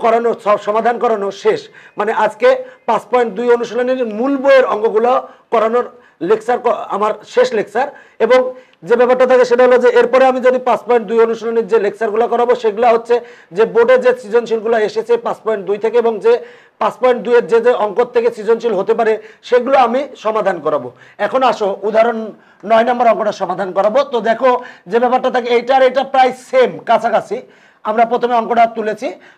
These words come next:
তো আমরা দেখো এখানে যদি আমরা পনেরো কে তেরো আর দুই যোগ করি তাহলে হয় পনেরো। তাহলে দেখো এইটার এটা সেম হয়ে যায়। দেখো এই অংশটা আর এই অংশটা সেম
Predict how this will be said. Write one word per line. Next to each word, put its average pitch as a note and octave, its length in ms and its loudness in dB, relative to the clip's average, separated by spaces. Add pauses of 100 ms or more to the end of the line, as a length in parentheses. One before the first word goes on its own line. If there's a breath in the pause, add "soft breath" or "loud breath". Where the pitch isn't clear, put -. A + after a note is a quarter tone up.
তো - 40 0 (100)
আমরা C4 140 0 (100)
দেখো C4 200 0
এখানে C4 260 -4
যদি B3+ 200 0
আমরা B3+ 140 2 (160)
পনেরো C4 320 0
কে A3+ 80 0 (120)
তেরো B3 260 4 (120)
আর A#3 80 2 (100)
দুই A#3+ 200 -6
যোগ A3+ 200 0
করি G#3+ 200 -4
তাহলে A#3+ 200 2
হয় C4+ 200 2
পনেরো। G#3+ 260 -4 (340 loud breath)
তাহলে A#3+ 220 2
দেখো B3 120 -2 (120)
এইটার B3+ 360 2
এটা B3+ 140 0 (120)
সেম B3+ 140 2 (100)
হয়ে E3 200 0
যায়। C3 140 -4 (1400 soft breath)
দেখো G3 180 -2 (140)
এই A3 60 6 (100)
অংশটা A#3 400 0 (640 loud breath)
আর G#3 80 2 (100)
এই A#3 120 4
অংশটা A#3 280 -2 (140)
সেম G#3 120 -4